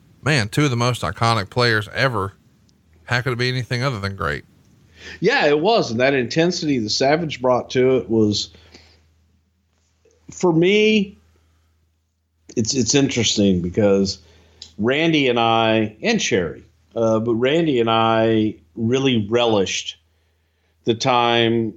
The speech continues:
Speaker 2: that we got to spend with Dusty and the time that we got to be in the ring with Dusty and, and work with him. That whole program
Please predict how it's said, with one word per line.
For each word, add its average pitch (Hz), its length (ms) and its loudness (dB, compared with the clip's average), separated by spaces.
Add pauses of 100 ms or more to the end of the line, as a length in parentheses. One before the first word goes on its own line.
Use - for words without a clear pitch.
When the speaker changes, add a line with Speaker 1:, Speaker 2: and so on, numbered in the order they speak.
(120)
Speaker 2:
that 110 280 -2
we 113 140 2
got 113 280 0
to 104 80 -10
spend 110 400 0
with 101 160 -2
Dusty 107 420 0
and 90 100 0
the 90 60 -2
time 107 300 0
that 101 80 0
we 98 160 0
got 101 160 0
to 98 60 0
be 101 180 2
in 95 100 4
the 95 80 0
ring 98 300 2
with 92 160 2
Dusty 95 480 0
and, 87 140 0
and 104 240 0
work 107 260 0
with 101 120 0
him. 92 200 2
That 95 160 2
whole 139 260 0
program 92 640 0